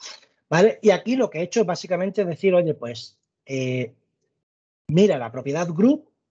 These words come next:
y mi content, mi collection view, eh, está agrupado o no basado en el group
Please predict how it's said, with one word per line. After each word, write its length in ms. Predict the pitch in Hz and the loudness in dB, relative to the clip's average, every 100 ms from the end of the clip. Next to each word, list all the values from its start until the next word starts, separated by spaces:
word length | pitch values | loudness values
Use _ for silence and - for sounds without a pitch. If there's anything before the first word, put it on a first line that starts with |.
| _ _ _ _ | _ _ _ _
y 460 | 196 165 156 143 - _ | -2 0 2 -2 -8 _
mi 600 | - 151 147 143 143 123 - | -8 -2 0 0 -2 -4 -8
content, 440 | 170 180 185 185 | -4 -2 -2 -4
mi 180 | 165 151 | -2 -4
collection 480 | 147 139 - 208 202 | -2 -2 0 0 2
view, 320 | 226 277 - _ _ _ _ | 0 -2 -6 _ _ _ _
eh, 320 | 165 143 139 - | -6 -4 -4 -6
está 380 | 156 - 160 165 | -10 -4 -2 0
agrupado 600 | 165 175 208 196 143 113 | 0 0 0 0 -2 -10
o 120 | 160 | -6
no 340 | 160 208 254 _ _ _ | 0 0 -2 _ _ _
basado 680 | 135 131 147 - 165 190 180 | -14 -8 -6 -4 -4 -2 -2
en 340 | 185 226 233 _ _ _ _ _ _ | 0 0 -2 _ _ _ _ _ _
el 180 | 135 131 | -8 -2
group 400 | 143 180 196 | 4 4 4